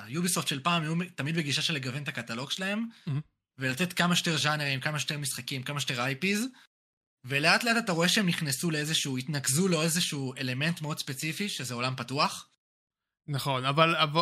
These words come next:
Speaker 2: אבל עזוב את זה. אני חושב שכאילו עכשיו יוביסופט, אני יודע שעכשיו זה תכלס כמעט כל חברה, אבל יוביסופט, מה אני אהבתי ביוביסופט בשנות האלפיים? הם באמת לקחו איי פי חדשים, והם כזה אמרו, "בוא ננסה,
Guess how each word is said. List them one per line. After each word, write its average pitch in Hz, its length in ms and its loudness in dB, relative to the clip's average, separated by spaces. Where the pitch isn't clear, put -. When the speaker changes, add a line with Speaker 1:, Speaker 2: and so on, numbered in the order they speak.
Speaker 2:
אבל 151 200 2
עזוב 143 200 4
את 143 100 2
זה. 143 160 2
אני 139 140 0
חושב 151 180 0
שכאילו 160 500 4
עכשיו 165 400 4
יוביסופט, 147 580 0
אני 143 140 2
יודע 175 280 6
שעכשיו 170 520 4
זה 143 200 2
תכלס 160 280 2
כמעט 160 240 4
כל 165 160 6
חברה, 170 480 4
אבל 135 200 2
יוביסופט, 170 500 4
מה - 140 2
אני 208 160 4
אהבתי 147 200 4
ביוביסופט 127 580 0
בשנות 131 280 -2
האלפיים? 123 440 0
הם 185 220 4
באמת 214 160 4
לקחו 180 340 2
איי 165 100 6
פי 185 140 0
חדשים, 151 560 0
והם 151 340 4
כזה 156 240 4
אמרו, 175 220 4
"בוא 180 180 4
ננסה, 311 280 2